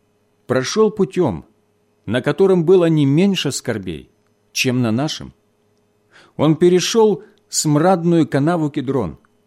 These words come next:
по которой вытекали нечистоты из Иерусалима. У Бога был один безгрешный сын,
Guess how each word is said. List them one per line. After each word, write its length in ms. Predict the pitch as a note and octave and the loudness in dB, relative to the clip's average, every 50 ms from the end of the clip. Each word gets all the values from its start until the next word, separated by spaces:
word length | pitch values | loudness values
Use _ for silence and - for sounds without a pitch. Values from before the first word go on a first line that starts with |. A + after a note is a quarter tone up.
| _ _ _ _ _ _ | _ _ _ _ _ _
по 120 | _ C#3 C3+ | _ -2 0
которой 400 | - D#3+ D#3 - G3+ G3 F#3+ E3+ | 0 -4 0 0 2 2 2 2
вытекали 580 | D3 D#3+ D#3 - D3+ - - G3 F#3+ F3+ F3 | 0 0 -2 -2 -6 -6 -4 -4 -2 0 -2
нечистоты 800 | E3 D#3 D#3 C#3+ - C#3 B2+ - - - - F#3 F3+ F3+ - A2 | -2 -2 -6 -6 -6 -6 -6 -6 -4 -2 -2 -2 0 0 -4 -6
из 360 | - - - C#3+ C3+ B2 A#2+ - | -6 -6 -6 -6 -6 -6 -10 -14
Иерусалима. 880 | _ C3 C3 C3+ C#3 C3+ B2+ - - D3 C3 C#3 D3 C3+ G2+ D2 B1 - _ _ _ _ _ _ _ _ _ _ _ _ _ _ _ _ _ _ _ _ | _ -6 -4 -4 -4 -4 -4 -4 -4 -4 -2 -2 -2 -2 -2 -6 -10 -14 _ _ _ _ _ _ _ _ _ _ _ _ _ _ _ _ _ _ _ _
У 100 | - A2+ | -4 -4
Бога 320 | G#2+ A2+ E3 F#3+ F3 F3 D3+ | 0 2 2 2 2 0 0
был 300 | C#3 D#3+ F#3 F#3+ D#3 - | 2 2 2 2 2 0
один 400 | - B2+ B2+ A#2+ D3 F3 F3+ D3+ | -2 -6 -8 -4 -4 -4 -4 -4
безгрешный 720 | A2+ A2+ C3 A#2 A2+ A2+ B2 C3 D#3 D#3 - - D3+ C#3+ | -4 -4 -6 -6 -4 -4 -2 -2 -2 -2 -4 -4 -4 -4
сын, 360 | - - - A#2+ F#2 D2 C2+ | -4 -6 -8 -10 -10 -12 -14